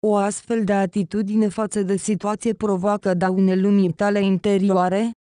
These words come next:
acționând destructiv, dar pur și simplu nu te poți obișnui să faci altfel. Dragoste și compatibilitate.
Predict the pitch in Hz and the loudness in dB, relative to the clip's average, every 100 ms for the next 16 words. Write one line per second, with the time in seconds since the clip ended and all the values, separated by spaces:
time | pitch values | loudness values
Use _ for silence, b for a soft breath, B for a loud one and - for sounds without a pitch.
0 | - 196 - 202 214 214 240 214 202 190 | -4 -4 -2 0 2 4 2 0 0 -2
1 | - - 185 - 214 233 233 - _ _ | -6 -4 -4 -2 -2 0 -2 -8 _ _
2 | 185 196 196 190 220 226 - 220 - 233 | -2 0 0 -2 -4 -4 -2 -4 0 0
3 | 202 202 202 185 190 - 214 214 208 190 | 2 2 2 0 -4 0 -2 0 0 2
4 | 196 170 190 196 208 185 - 277 - 190 | 2 2 4 2 0 -6 -4 -4 0 0
5 | 170 - - 165 170 160 _ - 190 185 | 0 -4 -4 -2 -2 -6 _ -12 -6 -2
6 | 220 233 247 254 - 208 - - 233 220 | 0 0 -2 -2 -2 -2 -2 -2 0 0
7 | 214 208 214 190 190 185 190 190 175 135 | 0 -2 -2 -2 -2 -2 -2 0 -2 -2
8 | 156 151 | -6 -6